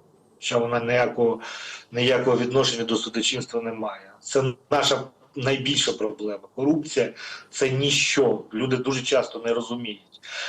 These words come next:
що корупція існує усюди. Корупція — це наше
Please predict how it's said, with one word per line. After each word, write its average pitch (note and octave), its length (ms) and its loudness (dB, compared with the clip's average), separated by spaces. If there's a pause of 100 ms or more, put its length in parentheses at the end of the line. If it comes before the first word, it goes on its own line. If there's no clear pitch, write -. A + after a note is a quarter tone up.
що - 180 -4
корупція A#3+ 500 4
існує E3+ 360 4
усюди. B2 560 0
Корупція — E3+ 460 2
це C#3 200 0
наше B2 520 4